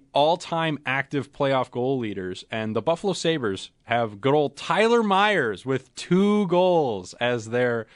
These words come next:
all-time franchise current active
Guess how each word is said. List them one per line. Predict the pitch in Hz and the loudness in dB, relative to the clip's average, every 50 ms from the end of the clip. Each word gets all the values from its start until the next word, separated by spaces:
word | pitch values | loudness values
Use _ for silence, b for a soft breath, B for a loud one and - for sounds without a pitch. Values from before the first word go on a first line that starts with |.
| b b b b b b b b - | b b b b b b b b 0
all-time | - 135 151 165 170 - - - 165 160 156 151 | 2 2 4 2 0 -2 -2 -2 -2 -2 -2 -4
franchise | 135 - 147 143 147 139 - - 139 135 131 127 127 120 113 - - - _ _ _ _ _ _ _ | -4 -2 -2 -2 -2 -2 -2 -2 0 0 0 0 -2 -4 -6 -10 -16 -20 _ _ _ _ _ _ _
current | - - 170 175 170 160 - - | -2 0 0 2 0 -2 -4 -4
active | - 139 143 147 - - 135 120 113 107 92 - - | -2 -2 -2 -2 -4 -4 -4 -4 -4 -4 -8 -14 -20